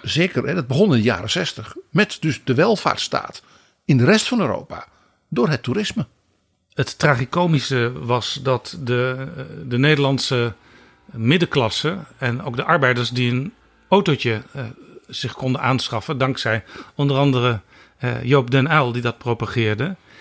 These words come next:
Speaker 2: die gingen dus massaal op vakantie in Spanje. Maar in Nederland, in Utrecht, was een demonstratie onder leiding van Joop den Uyl, met medewerking van zo'n beetje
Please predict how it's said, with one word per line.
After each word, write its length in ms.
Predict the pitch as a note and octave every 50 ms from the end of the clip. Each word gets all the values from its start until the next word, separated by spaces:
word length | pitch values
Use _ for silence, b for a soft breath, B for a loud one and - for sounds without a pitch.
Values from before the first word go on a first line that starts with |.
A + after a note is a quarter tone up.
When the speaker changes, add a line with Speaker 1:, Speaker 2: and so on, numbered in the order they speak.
| B B B
Speaker 2:
die 100 | - C3
gingen 160 | - E3+ D#3
dus 120 | D3 C#3+ A#2+
massaal 640 | C#3 C#3 C3 - - F#3+ E3+ D#3 C#3 B2 A#2 C#3+ - _ _ _ _
op 120 | _ - -
vakantie 500 | - A#2+ - D#3 D3 C3 - - B2+ -
in 120 | - B2+
Spanje. 540 | A2 - - - A#2+ B2+ D3+ F3 G3+ B3+ D4+ - _ _ b b b b b b b b b
Maar 220 | - A#2+ B2+ D3
in 120 | D3 B2+
Nederland, 480 | C3+ E3 A3+ G#3+ C#3 A#2+ B2+ E3 E3 -
in 140 | B2 A#2 - -
Utrecht, 420 | G#3+ G#3+ - C3 D3 E3+ - -
was 200 | C#3 D3+ C#3 -
een 100 | - D3+
demonstratie 1000 | B2 C3+ B2 B2 A2+ - - - - D3+ E3+ G#3+ A#3+ - - - A3+ B3+ D4+ - b b b b b b b _
onder 160 | - C3+ C3+
leiding 340 | C3 D3+ F#3+ G3+ F#3+ F3+ -
van 140 | D3+ D#3
Joop 220 | D3 D3 D3+ D3 C3
den 160 | C3 B2+ B2+
Uyl, 280 | B2 A#2 C#3 F3+ G3 -
met 220 | _ D3+ C3 B2+ -
medewerking 520 | C3+ D#3 D#3+ D3 C#3 C#3 C3+ C3 C3+ B2 -
van 120 | - B2+
zo'n 100 | A#2+ B2+
beetje 280 | B2 B2+ B2 - -